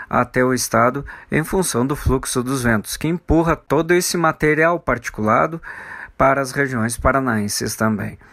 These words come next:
Então, céu mais cinzento, esbranquiçado, com uma névoa seca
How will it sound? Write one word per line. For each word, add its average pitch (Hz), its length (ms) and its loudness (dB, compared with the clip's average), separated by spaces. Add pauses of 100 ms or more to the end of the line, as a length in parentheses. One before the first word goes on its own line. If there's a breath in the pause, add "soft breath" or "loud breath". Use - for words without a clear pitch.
Então, 143 200 -4
céu 139 320 2
mais 139 280 0
cinzento, 151 720 -2 (420 loud breath)
esbranquiçado, 123 1040 0
com - 100 -10
uma 113 220 0
névoa 117 540 0
seca 147 560 0